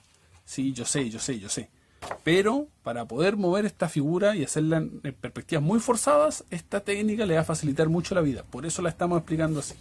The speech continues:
Ya, para que sepa bien, bien, bien cómo se hace para mover una figura. Ahora que ya encajamos nuestra figura dentro del ataúd, vamos a mover el ataúd para complicar esto un montón más.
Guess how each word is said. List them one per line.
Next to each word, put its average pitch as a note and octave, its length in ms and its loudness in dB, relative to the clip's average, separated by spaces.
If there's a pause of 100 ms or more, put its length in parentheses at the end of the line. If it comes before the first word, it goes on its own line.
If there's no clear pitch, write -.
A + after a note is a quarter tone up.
(180)
Ya, F#3 160 -6
para C#3+ 120 -6
que B2+ 140 -10 (420)
sepa - 280 -2
bien, G#3+ 320 -4
bien, G3+ 260 -4
bien B3+ 340 2 (300)
cómo G#3+ 300 0
se G#3+ 80 0
hace G3+ 180 -2
para F3+ 120 0
mover E3+ 260 4
una D#3+ 160 4
figura. - 340 -12 (240)
Ahora A3 260 0
que G#3 80 -6
ya G3 80 -4
encajamos G3+ 460 -2
nuestra G#3 300 0
figura A3+ 380 0
dentro F#3 460 0
del A#3 120 2
ataúd, C4 340 0 (400)
vamos D3 300 0
a C#3 80 -2
mover C3 360 -4
el A3+ 140 0
ataúd C4 400 -2 (140)
para B2 120 -6
complicar C3 540 0
esto G3+ 380 -2 (240)
un B2+ 160 -4
montón C3 420 0
más. - 140 -12